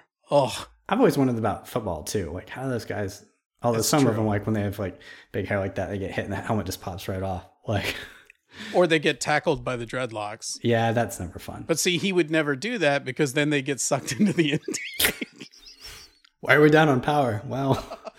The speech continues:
Speaker 2: <laughs>
Speaker 1: Just suddenly see his head jerk back. <laughs>
Speaker 2: Jesus.
Speaker 1: Oh, man. Okay, well, that's that new segment. I don't know what that's called, and I don't know if we'll ever do that again.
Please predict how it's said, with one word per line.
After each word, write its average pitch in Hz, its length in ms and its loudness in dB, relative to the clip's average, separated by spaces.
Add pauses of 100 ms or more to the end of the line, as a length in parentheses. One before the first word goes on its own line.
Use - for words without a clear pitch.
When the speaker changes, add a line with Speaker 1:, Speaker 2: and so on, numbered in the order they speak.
(180)
Speaker 2:
<laughs> - 20 2 (1400)
Speaker 1:
Just 226 280 0
suddenly 190 380 4
see 190 220 2
his 156 140 0
head 156 300 4
jerk 165 360 -2
back. - 420 -4 (120)
<laughs> - 120 -12
Speaker 2:
Jesus. - 640 -2 (2000)
Speaker 1:
Oh, 170 380 -4
man. 120 500 -6 (640)
Okay, 180 420 2 (100)
well, 208 140 0
that's 247 240 2
that 185 180 4
new 143 120 0
segment. 131 420 -2
I 165 100 2
don't 175 140 0
know 135 100 2
what 123 140 -2
that's 123 200 -6
called, 160 280 6
and 170 80 0
I 175 80 2
don't 202 160 0
know 185 120 2
if 165 60 2
we'll 170 160 6
ever 160 160 0
do 139 200 -2
that 117 160 -4
again. 120 360 -4